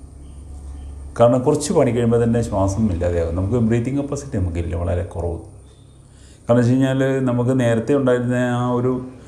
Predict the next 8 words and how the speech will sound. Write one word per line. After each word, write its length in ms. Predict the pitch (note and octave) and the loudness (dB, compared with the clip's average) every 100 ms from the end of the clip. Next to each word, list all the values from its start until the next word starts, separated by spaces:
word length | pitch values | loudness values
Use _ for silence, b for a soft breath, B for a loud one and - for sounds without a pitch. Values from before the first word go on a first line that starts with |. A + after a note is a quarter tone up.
| B - - | B -20 -16
ഏഹ്, 680 | - - - C#2+ C#2+ - A2+ G#2+ | -12 -10 -10 -10 -10 -2 2 4
ബ്രീത്തിങ് 300 | A2 A#2+ B2 | 4 2 0
കപ്പാസിറ്റി 440 | A#2 A#2 B2+ A2+ A#2+ | 2 2 2 0 0
നമുക്ക് 220 | A2+ A2 A2 A2+ | 0 0 0 2
കൊറോണ 260 | G#2+ B2 B2+ | 4 4 2
വന്ന് 240 | G#2 G2+ G#2 G2+ - - - - - | 0 0 -2 -4 -12 -16 -20 -20 -4
കഴിഞ്ഞിട്ട് 420 | G2 G2 F#2+ G2 F#2+ - B B B G#2+ | 0 2 2 0 -4 -8 B B B 0
പലർക്കും 460 | G#2 A2+ A2+ A2+ | 4 4 2 -4